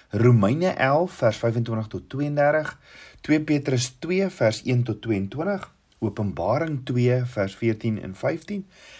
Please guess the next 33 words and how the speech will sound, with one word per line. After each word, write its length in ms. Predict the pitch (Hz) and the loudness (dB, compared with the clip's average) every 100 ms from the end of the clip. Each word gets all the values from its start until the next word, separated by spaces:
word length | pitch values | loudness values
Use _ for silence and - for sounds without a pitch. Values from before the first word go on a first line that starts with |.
| - | -16
en 160 | - 202 | -8 -4
Matteus 480 | 101 101 147 135 - | -4 -4 -4 -2 -2
eenentwintig 580 | 135 127 120 110 104 - | -2 -2 -2 -4 -4 -8
vers 300 | 113 98 - | -6 -6 -6
een 240 | 101 95 92 | -8 -8 -8
tot 200 | 98 - | -10 -2
elf. 360 | 120 104 82 - _ _ _ _ _ _ - _ _ _ _ _ _ _ | 0 0 -4 -14 _ _ _ _ _ _ -20 _ _ _ _ _ _ _
Nou, 120 | 127 123 | 0 0
Balak 640 | - 131 180 156 165 - - - - - _ | 4 6 8 6 4 -6 -16 -20 -20 -20 _
was 340 | 90 113 123 | 2 4 4
die 160 | - 127 | 4 6
naam 380 | 117 104 139 156 | 6 4 0 -2
van 200 | 151 135 | -2 0
'n 80 | 123 | 2
Moabitiese 640 | 110 101 107 110 170 165 | 2 2 -2 -4 -4 -6
koning 360 | - 123 113 110 | 0 2 4 2
in 60 | |
die 180 | 101 92 | 0 -4
dae 360 | 80 80 110 104 | -2 -2 0 -4
van 480 | 98 92 98 82 69 | -4 -4 -2 -4 -6
Moses. 600 | 82 92 - - - - - - - - - | -4 -4 -6 -8 -10 -14 -20 -20 -20 -10 -2
Dit 140 | 120 | 2
is 140 | 156 | 2
ook 120 | 160 185 | 2 2
die 180 | 208 | 4
naam 360 | 135 104 127 160 | 4 4 4 2
van 140 | 143 | -2
die 120 | 123 123 | -2 -2
veertigste 760 | - 196 185 - - - 170 | -4 -2 0 0 -2 0 0
lesing 480 | 120 107 110 117 110 - | 2 2 2 -2 -4 -4
uit 120 | 98 | -2
die 160 | 98 - | -2 -2
Torah. 400 | 110 101 80 | -2 0 -2